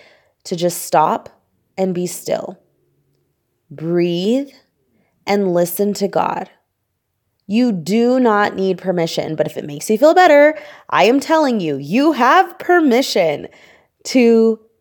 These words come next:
rest. Quiet yourself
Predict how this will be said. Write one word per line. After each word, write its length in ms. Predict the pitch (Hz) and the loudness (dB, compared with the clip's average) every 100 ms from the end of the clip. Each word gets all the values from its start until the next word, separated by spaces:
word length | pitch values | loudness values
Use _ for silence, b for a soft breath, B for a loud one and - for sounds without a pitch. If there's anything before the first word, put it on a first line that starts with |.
| _ _ - | _ _ -18
rest. 800 | 143 147 160 175 - - - - _ _ _ _ _ _ _ _ | -10 -6 -6 -8 -12 -14 -18 -20 _ _ _ _ _ _ _ _
Quiet 480 | - - 170 185 196 | -10 -2 2 2 2
yourself 640 | 233 233 240 226 240 240 | -2 -2 0 0 0 -4